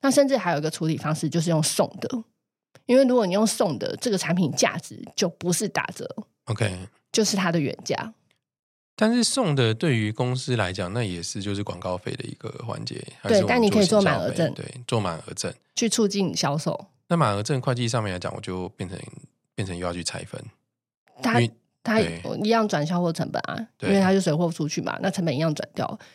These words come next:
Speaker 1: 可是对消费者来说，这个东西的价值不会变少。
Speaker 2: 嗯。
Speaker 1: 你，而且你送两百块的东西，在他心中就是两百块的价值哦。
Speaker 2: 就还是两百块，只是你又多给我一个，
Speaker 1: 但是你的成本不是两百哦。
Speaker 2: 对，对，你成本可能会变，因为你 double 了嘛，假设买一送一。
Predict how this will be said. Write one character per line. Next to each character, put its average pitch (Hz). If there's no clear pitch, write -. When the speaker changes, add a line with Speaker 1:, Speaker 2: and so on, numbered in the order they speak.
Speaker 1:
可 -
是 208
对 220
消 196
费 180
者 123
来 67
说， 85
这 277
个 233
东 180
西 175
的 147
价 -
值 -
不 175
会 196
变 -
少。 -
Speaker 2:
嗯。 92
Speaker 1:
你， 214
而 233
且 233
你 196
送 196
两 151
百 165
块 180
的 110
东 -
西， 143
在 196
他 175
心 165
中 160
就 262
是 202
两 170
百 143
块 180
的 156
价 156
值 139
哦。 -
Speaker 2:
就 -
还 92
是 -
两 90
百 92
块， -
只 101
是 117
你 247
又 277
多 -
给 -
我 214
一 -
个， -
Speaker 1:
但 -
是 -
你 -
的 208
成 214
本 202
不 208
是 196
两 202
百 175
哦。 139
Speaker 2:
对， 90
对， 90
你 87
成 101
本 101
可 98
能 85
会 87
变， 90
因 110
为 107
你 92
double 92
了 -
嘛， -
假 82
设 95
买 82
一 80
送 80
一。 -